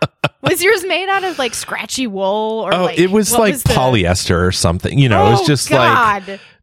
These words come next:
Speaker 2: it was just awful. Um,
Speaker 1: Was it a leisure suit?
Speaker 2: No, it was, like, a little,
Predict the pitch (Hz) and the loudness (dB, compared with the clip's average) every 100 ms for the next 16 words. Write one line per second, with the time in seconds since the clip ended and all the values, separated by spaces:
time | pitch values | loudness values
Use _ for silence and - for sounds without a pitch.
0 | - 135 123 120 - 110 95 - - 85 | 0 2 2 0 2 0 0 -4 -2 0
1 | 85 82 87 98 - - 101 92 92 92 | 2 2 2 -2 -4 2 4 4 2 0
2 | 302 381 226 208 240 349 494 554 - 605 | -2 -2 -2 -4 -4 -2 0 -2 -2 -2
3 | 719 _ - - - 269 285 175 127 127 | -2 _ -20 -20 -2 2 4 4 4 4
4 | 127 170 - 214 208 185 160 165 165 156 | 4 2 4 2 2 2 4 4 4 4
5 | 135 | 2